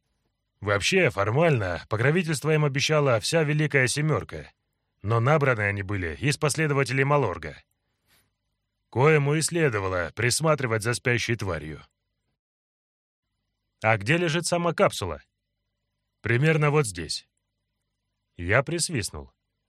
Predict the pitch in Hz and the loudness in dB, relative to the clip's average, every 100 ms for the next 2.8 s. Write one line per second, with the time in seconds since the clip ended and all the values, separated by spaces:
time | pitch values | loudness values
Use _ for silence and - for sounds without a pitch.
0 | _ _ - 117 123 143 - 123 117 98 | _ _ -2 0 2 0 -2 -4 -4 -4
1 | 85 117 123 95 101 101 147 131 113 110 | -2 -2 -2 -2 -6 -2 -2 -2 -2 -2
2 | 107 117 92 - 123 - 131 95 | -2 -2 -2 -4 -4 -2 -2 -4